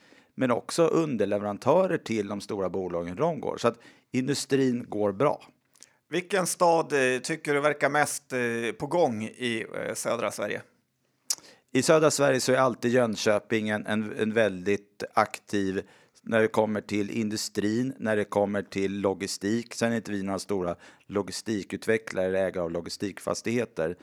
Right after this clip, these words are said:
Speaker 1: Men där är liksom väldigt stor, fin tillväxt. Växjö har varit också en kommun där det har hänt väldigt mycket,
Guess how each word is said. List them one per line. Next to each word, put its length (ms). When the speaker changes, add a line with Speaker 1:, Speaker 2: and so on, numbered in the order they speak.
Speaker 1:
Men 140
där 220
är 40
liksom 460
väldigt 400
stor, 500
fin 480
tillväxt. 680
Växjö 580
har 160
varit 320
också 280
en 80
kommun 320
där 120
det 60
har 60
hänt 180
väldigt 540
mycket, 500